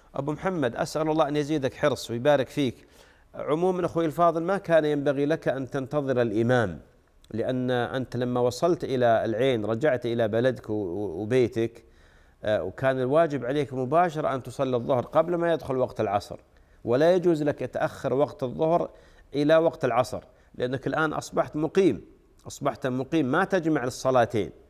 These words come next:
ما تجمع بين الصلاتين، فكان الواجب عليك أنك تصليها مباشرة. لو قبل أذان العصر بخمس دقائق أو أربع دقائق صليتها مباشرة. عموما ما مضى مضى، لكن مستقبلا تنتبه لهذا، الله يرضى عليك.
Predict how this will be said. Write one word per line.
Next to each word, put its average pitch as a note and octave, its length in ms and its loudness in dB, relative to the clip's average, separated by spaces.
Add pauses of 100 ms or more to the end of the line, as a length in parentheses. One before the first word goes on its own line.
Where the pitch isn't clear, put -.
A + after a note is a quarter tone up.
(160)
ما B2 120 -6
تجمع D#3+ 380 0
بين C3 220 0
الصلاتين، G#2+ 640 0 (300)
فكان D3+ 420 0
الواجب D3 420 2
عليك D#3 280 -2
أنك D3 180 -2
تصليها D#3 400 0
مباشرة. D#3 540 2 (320)
لو C#3+ 240 0
قبل F#3 240 2
أذان D#3+ 340 4
العصر D#3 320 -2
بخمس D#3 340 -4
دقائق B2+ 480 2
أو C3+ 140 4
أربع D#3 220 0
دقائق E3+ 260 2
صليتها E3 440 2
مباشرة. A#2+ 540 0 (400)
عموما D#3 600 2
ما B2 220 0
مضى C#3 320 2
مضى، E3+ 340 2 (340)
لكن C#3 320 0
مستقبلا C3 560 -4
تنتبه C#3 480 -4
لهذا، B2+ 320 0
الله A#2+ 160 0
يرضى B2 200 2
عليك. C3+ 300 0